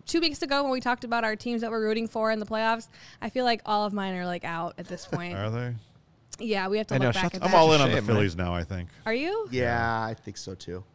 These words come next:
Speaker 2: Let's,
Speaker 1: I'm
Speaker 2: let's
Speaker 1: kind
Speaker 2: get
Speaker 1: of all out
Speaker 2: Schwarber
Speaker 1: on the
Speaker 2: the ring.
Speaker 1: Padres.
Speaker 3: Let's go, Pods.
Speaker 2: Padres
Speaker 1: I
Speaker 2: are
Speaker 1: kinda
Speaker 2: fun.
Speaker 1: like Juan Soto. I don't
Speaker 3: Yeah,
Speaker 1: know.
Speaker 3: it's fine. Who doesn't love
Speaker 4: Well, you
Speaker 3: Juan
Speaker 4: think
Speaker 3: Soto?
Speaker 4: he's cute.
Speaker 1: I do. I,
Speaker 4: Okay,
Speaker 1: I
Speaker 4: so
Speaker 1: can't,
Speaker 4: let
Speaker 1: I can't lie about
Speaker 2: You
Speaker 1: it.
Speaker 2: definitely want that National League team to, to end up winning this over the Astros and Yankees.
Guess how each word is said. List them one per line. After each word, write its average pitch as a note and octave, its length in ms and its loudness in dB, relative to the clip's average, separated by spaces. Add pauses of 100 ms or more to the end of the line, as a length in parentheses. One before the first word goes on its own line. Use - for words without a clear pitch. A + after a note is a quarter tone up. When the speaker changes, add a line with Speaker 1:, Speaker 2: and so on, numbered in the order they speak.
Speaker 2:
Let's, - 240 -18
Speaker 1:
I'm - 100 -20
Speaker 2:
let's D#4+ 140 -4
Speaker 1:
kind - 140 0
Speaker 2:
get C5+ 100 -2
Speaker 1:
of A#4 60 6
all - 80 8
out - 80 8
Speaker 2:
Schwarber C4+ 40 4
Speaker 1:
on B3+ 60 6
the A#3 60 2
Speaker 2:
the F#3+ 80 2
ring. - 100 2
Speaker 1:
Padres. G3 580 -2
Speaker 3:
Let's F3+ 140 0
go, D#3 140 8
Pods. A#2+ 560 4 (280)
Speaker 2:
Padres D#4+ 220 -6
Speaker 1:
I - 20 2
Speaker 2:
are - 40 0
Speaker 1:
kinda - 160 2
Speaker 2:
fun. C5+ 100 2
Speaker 1:
like D#4+ 120 2
Juan B3 220 2
Soto. F#3+ 560 -4 (500)
I D#4 80 -6
don't F#4+ 120 -4
Speaker 3:
Yeah, D#4 80 -4
Speaker 1:
know. F3+ 160 -6
Speaker 3:
it's - 80 -18
fine. F3 360 -4
Who C#3+ 60 -2
doesn't D3 220 -2
love D3 100 0
Speaker 4:
Well, D#3 80 2
you E3 80 2
Speaker 3:
Juan C#3+ 80 2
Speaker 4:
think D3 140 0
Speaker 3:
Soto? D3 100 0
Speaker 4:
he's G2+ 140 -2
cute. A2+ 360 -2
Speaker 1:
I D4 100 2
do. A#3+ 440 2
I, A#3 120 2
Speaker 4:
Okay, A3+ 340 0
Speaker 1:
I - 20 -2
Speaker 4:
so A3+ 160 -8
Speaker 1:
can't, A3+ 140 0
Speaker 4:
let A3+ 140 -6
Speaker 1:
I A#3+ 40 -2
can't A#3 240 -4
lie G#3 220 -2
about F#3 260 -4
Speaker 2:
You G3 60 0
Speaker 1:
it. - 20 -2
Speaker 2:
definitely F#3 300 6
want D#3+ 240 8
that C3+ 180 4
National B2+ 400 6
League G#2+ 160 2
team A2+ 300 2
to, G2 100 2 (160)
to C#3+ 160 -2
end A2 140 4
up F#2+ 100 4
winning F#2+ 260 0
this F2 200 -4
over F2 120 -4
the F#2 80 -2
Astros E2+ 380 -6
and E2 100 -12
Yankees. C#2+ 500 -16